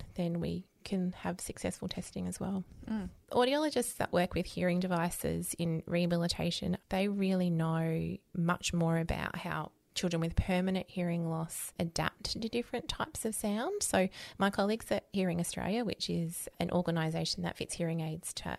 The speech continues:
Speaker 1: um, children under eighteen, that are all government funded, so there's no charge for hearing services for children in Australia.
Speaker 2: Great.
Speaker 1: It's really good. They told me that the technology in devices is so good now,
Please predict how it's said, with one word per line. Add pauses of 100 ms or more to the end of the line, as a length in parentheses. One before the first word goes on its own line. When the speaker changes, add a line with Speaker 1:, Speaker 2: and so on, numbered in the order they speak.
Speaker 1:
um,
children
under
eighteen,
that
are
all
government
funded,
so
there's
no
charge
for
hearing
services
for
children
in
Australia. (280)
Speaker 2:
Great. (240)
Speaker 1:
It's
really
good. (560)
They
told
me
that (100)
the
technology
in (140)
devices
is
so
good
now,